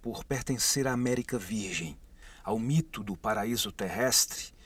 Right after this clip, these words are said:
e à suposta pureza dos indígenas num Éden intocado.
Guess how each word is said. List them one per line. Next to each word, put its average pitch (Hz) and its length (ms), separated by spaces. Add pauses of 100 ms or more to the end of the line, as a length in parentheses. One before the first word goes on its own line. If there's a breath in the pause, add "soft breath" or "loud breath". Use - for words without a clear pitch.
(280 soft breath)
e 143 60
à 160 60
suposta 165 600
pureza 139 480
dos 98 220
indígenas 104 760
num 120 240
Éden 104 520
intocado. 120 760